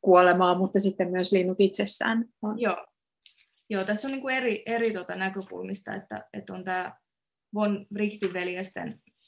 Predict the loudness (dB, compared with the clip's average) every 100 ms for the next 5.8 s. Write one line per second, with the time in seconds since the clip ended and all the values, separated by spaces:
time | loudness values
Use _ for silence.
0 | -10 -6 -6 -6 -10 -12 -6 -2 -2 -2
1 | -4 -6 -6 -8 -8 -12 -14 -12 -8 -8
2 | -8 -8 -8 -10 -14 -16 _ -12 -8 -8
3 | -8 -10 -10 -8 -8 -8 -6 -6 -4 -4
4 | -4 -4 -8 -8 -8 -8 -4 -4 -4 -8
5 | -10 -8 -8 -8 -10 -10 -12 -12